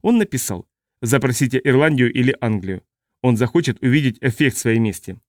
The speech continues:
Сомнительно, чтобы он говорил по-арабски. Ливия маловероятно. Или же он может влиться в какую-нибудь городскую популяцию здесь, изображая отщепенца. Обсужу это с полной командой.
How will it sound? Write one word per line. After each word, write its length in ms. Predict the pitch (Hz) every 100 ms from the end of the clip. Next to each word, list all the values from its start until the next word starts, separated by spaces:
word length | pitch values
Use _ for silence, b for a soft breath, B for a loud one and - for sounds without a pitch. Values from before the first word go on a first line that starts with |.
| _ _ _
Сомнительно, 560 | - 135 147 170 120 120
чтобы 320 | - 120 127
он 140 | 123
говорил 340 | 113 127 123 120
по-арабски. 600 | 127 113 95 - - - _ _
Ливия 340 | 120 185 147 -
маловероятно. 840 | 123 127 127 110 101 90 - 92 _ _ _
Или 200 | - 190
же 140 | 175 151
он 60 |
может 360 | 131 139 143 123
влиться 400 | 131 120 147 -
в 60 | 113
какую-нибудь 580 | 123 123 135 127 120 113
городскую 460 | 127 127 - 127
популяцию 580 | 117 110 123 139 143 131
здесь, 380 | 131 143 110 - _ _ -
изображая 540 | 117 123 127 120 117
отщепенца. 800 | 120 120 - 143 107 92 - - _ _ _
Обсужу 460 | 113 113 135 127 180
это 160 | 127
с 100 | 113
полной 300 | - 127 117
командой. 500 | 113 113 92 92 85